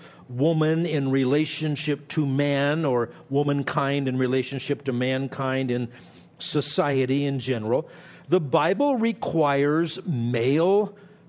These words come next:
headship or leadership clearly in two contexts, in marriage and in the church. There are people who love to destroy and attack both of those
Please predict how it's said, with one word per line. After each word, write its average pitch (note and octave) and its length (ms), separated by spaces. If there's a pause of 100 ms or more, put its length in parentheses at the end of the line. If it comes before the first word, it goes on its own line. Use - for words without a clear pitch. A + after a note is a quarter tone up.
headship D#3 640
or E3+ 180
leadership D3 800 (840)
clearly D3 640 (380)
in E3 260
two F3 280
contexts, - 840 (480)
in G#2+ 320
marriage E3 640 (560)
and D3 380
in C#3+ 440 (480)
the C#3+ 100
church. - 540 (600)
There B2 100
are A#2 60
people A#2+ 280
who C3 140
love A#2+ 300
to D#3 80
destroy C#3+ 500
and D3+ 100
attack D#3+ 340
both F3+ 300
of D#3+ 140
those A#2 440